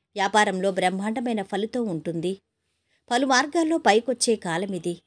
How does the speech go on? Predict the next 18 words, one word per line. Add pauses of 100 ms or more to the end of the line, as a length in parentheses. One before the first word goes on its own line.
(540)
సమాజంలో
గుర్తింపు
లభిస్తుంది. (680)
కార్యసిద్ధి
త్వరగా
లభిస్తుంది. (600)
ఉద్యోగ
ఫలం (120)
అద్భుతంగా
ఉంటుంది. (680)
ప్రశాంత
చిత్తంతో
పని
ప్రారంభించండి. (640)
అధికారుల
ప్రశంసలున్నాయి. (580)
సమస్యలన్నీ
తొలగిపోతాయి.